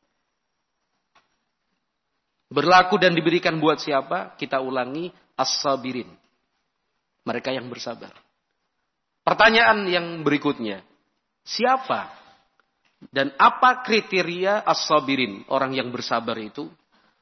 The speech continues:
Allah menjelaskan pada ayat yang selanjutnya, Al-Baqarah seratus lima puluh enam, "Alladzina idza asabathum musibatun qalu inna lillahi wa inna ilaihi raji'un." Orang yang bersabar itu adalah yang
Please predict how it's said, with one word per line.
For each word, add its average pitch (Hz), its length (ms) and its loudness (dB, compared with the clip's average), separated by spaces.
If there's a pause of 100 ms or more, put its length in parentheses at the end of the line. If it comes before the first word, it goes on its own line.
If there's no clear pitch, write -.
(120)
Allah 123 240 -2
menjelaskan 123 560 -6
pada 123 240 -4
ayat 123 240 -4
yang 120 160 -8
selanjutnya, 127 640 -6 (400)
Al-Baqarah 123 480 -4
seratus 151 480 -2
lima 135 240 -2
puluh 127 240 -6
enam, 127 240 -8 (320)
"Alladzina 131 560 -2
idza 120 240 -4
asabathum 123 720 -2
musibatun 160 1040 -4 (400)
qalu 131 480 4
inna 120 240 -2
lillahi 117 480 -6
wa 110 80 -6
inna 110 240 -10
ilaihi 107 400 -12
raji'un." 95 400 -18 (1120)
Orang 196 320 8
yang 196 160 2
bersabar 185 400 6
itu 196 480 -2 (560)
adalah 170 400 2
yang 170 480 0